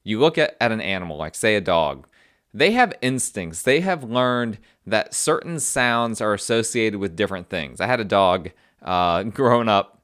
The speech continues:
Shout out to, to Buddy, uh, my, uh, my childhood dog. Um, he had an instinct. He knew exactly what my family's minivan sounded like.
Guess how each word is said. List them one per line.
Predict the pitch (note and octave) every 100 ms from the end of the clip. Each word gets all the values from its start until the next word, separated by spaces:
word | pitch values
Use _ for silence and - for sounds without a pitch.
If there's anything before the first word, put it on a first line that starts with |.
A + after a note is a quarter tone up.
| _ _ _ _ _ _ - -
Shout | - G#2
out | G#2 -
to, | G#2 F#2+ F#2+ -
to | G2
Buddy, | F2+ F#2+ F#2+ G2+ - _ - -
uh, | F2 E2+ E2 D#2 - G2 -
my, | F#2+ F2 E2+ E2+
uh, | E2 D#2+ E2 -
my | E2+
childhood | - G#2+ G2 G#2 F#2+
dog. | F#2 F2+ E2+ F2+ - _ _ - _ _ _ -
Um, | G#2+ G#2 G2+ - _ _ -
he | - G3+ G#3 G3+ F3+ _ _
had | - B2+ B2+
an | A2+
instinct. | - A2 - G#2 -
He | E3
knew | F3+ G#2+
exactly | A2 G2+ A#2 A#2+ - - D#3 D3+ D3+ - _ -
what | F#2+ G2 G#2+ G#2 - _ _ _ _ _ -
my | G#2 G#2
family's | G2+ A#2 A2+ A2 F#2+ F2+ F2+ E2+
minivan | G2 G#2 F2+ E2+ D#2+ D#2+
sounded | F2+ D#2+ C#2+ C#2
like. | G#1 G1+ _